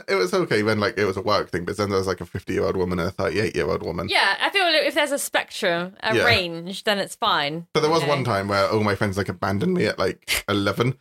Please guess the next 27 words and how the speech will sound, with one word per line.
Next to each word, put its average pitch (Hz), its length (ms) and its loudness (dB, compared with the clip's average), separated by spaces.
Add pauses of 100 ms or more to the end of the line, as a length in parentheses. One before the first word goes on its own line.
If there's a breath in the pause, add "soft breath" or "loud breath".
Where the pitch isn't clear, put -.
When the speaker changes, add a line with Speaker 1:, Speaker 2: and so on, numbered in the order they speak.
(100)
Speaker 1:
and - 180 -4
I 113 60 4
was 107 100 2
Speaker 2:
Oh. 113 40 2
Speaker 1:
just 110 100 -4
in 107 100 2
the 104 80 -2
pub 104 220 -2
drunk, 113 320 0
and 120 100 0
I 101 40 2
was 98 80 -2
like, - 260 0 (1800)
"Can 165 100 -2
I 175 40 -2
come 196 200 -6
join 139 220 -2
you 139 160 -2
guys?" 113 320 0
And - 80 -2
it 392 100 2
was, 453 120 4
like, 427 280 2 (280)
Speaker 2:
<laughs> - 100 -20
Speaker 1:
three 117 240 2
seventeen, 110 760 2
like, 104 280 2